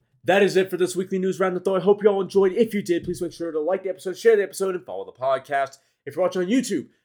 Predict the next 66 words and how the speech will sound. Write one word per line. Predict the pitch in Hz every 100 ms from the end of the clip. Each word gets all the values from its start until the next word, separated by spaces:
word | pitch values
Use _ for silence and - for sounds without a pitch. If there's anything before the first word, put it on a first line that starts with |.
| _
please | 247 240
do | 226
like, | 220 220
comment, | 220 220
share, | 233 226
and |
consider | 226 240 262 269
subscribing. | 294 - 262 320 262
And | 135
if | 135
you | 170
do | 185
subscribe, | 190 - 196 247 269
thank | 185
you | 156
very | 196
much. | 262 247
I | 151
really | 170
appreciate | 170 190 185 185 185
that. | 185 - _ _ _
Please | 220 220
make | 220
sure | 220 214
you | 190
hit | 220
the | 220
little | 214 208
notification | 202 202 202 220 262 226 196
bell | 165 117 110
and | 139
then | 156
all | 156 147
notifications. | 147 147 151 160 175 208
That | 170
way | 147
you're | 143
notified | 139 165 165 170 _ _
every | 160 165 160
time | 156 170 165
I | 175
upload. | 247 240 240 180 113 - _ -
If | 131
you | 160
want | 190
to |
listen | 196 190
to | 202
this | 185
podcast | - 185 185 190 196 190
on | 254 220
the | 123 107
road, | 107 151 147 143 _ -
but | 147
you | 165
don't | 160
have, | 160
want | 156 156
the | 143
Podbean | 156 147 143 147
mobile | 226 202
app, | 165 - _ _
hey, | 101 98
not | 98 104
a |
problem. | - 156 151